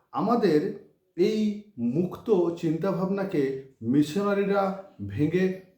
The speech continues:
টুকরো টুকরো করার জন্য আমাদের কোণারকের সূর্য মন্দিরকে তারা ভেঙে ফেলার চেষ্টা করে। খাজুরাহের অজস্র মন্দিরের মধ্যে বর্তমানে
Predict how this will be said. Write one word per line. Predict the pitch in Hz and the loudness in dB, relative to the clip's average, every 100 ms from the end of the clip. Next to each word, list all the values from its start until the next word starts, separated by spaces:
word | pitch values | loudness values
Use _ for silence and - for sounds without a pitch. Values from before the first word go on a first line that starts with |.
| - | -6
টুকরো | 180 180 202 190 | -4 0 0 0
টুকরো | 185 185 | -2 -2
করার | 165 165 160 | 0 -2 0
জন্য | 175 170 175 180 180 - - | 0 0 0 -4 -8 -18 -8
আমাদের | 135 151 165 165 165 - - | -4 -2 0 0 -2 -6 -14
কোণারকের | - 143 156 160 170 165 165 - - - - - _ _ _ _ _ | -2 0 2 2 2 0 0 -4 -12 -20 -20 -20 _ _ _ _ _
সূর্য | - 151 147 165 | -4 -2 2 0
মন্দিরকে | 165 160 151 156 160 160 - - _ - | 0 0 -2 -2 -2 -2 -6 -18 _ -6
তারা | 139 139 131 123 | -2 -2 -2 -2
ভেঙে | 147 156 | 0 2
ফেলার | 151 151 147 | 0 -2 -2
চেষ্টা | 147 - 143 | -4 -4 -6
করে। | 147 143 143 - _ - | -2 -2 -4 -8 _ -12
খাজুরাহের | - 127 160 156 143 143 - | -4 -4 -2 -2 0 0 -2
অজস্র | 123 139 156 - 143 135 | -4 -2 -4 -4 -4 -2
মন্দিরের | 135 143 139 127 | -2 -2 0 0
মধ্যে | 131 127 131 127 - - - | -2 -2 -2 -4 -8 -18 -8
বর্তমানে | 117 - 139 131 131 | -6 -4 -4 -2 0